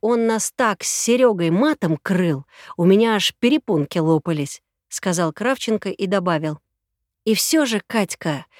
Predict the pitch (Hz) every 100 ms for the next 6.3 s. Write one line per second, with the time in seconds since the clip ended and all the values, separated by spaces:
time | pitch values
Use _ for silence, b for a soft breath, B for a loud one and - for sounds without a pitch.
0 | B B B 160 226 240 240 240 202 151
1 | 196 208 180 170 165 160 147 - - 165
2 | 170 160 165 262 208 170 165 - 240 240
3 | 185 170 160 170 165 170 170 269 254 _
4 | _ _ - 262 277 _ _ 185 175 180
5 | 170 170 165 160 170 - 156 - 147 233
6 | 240 240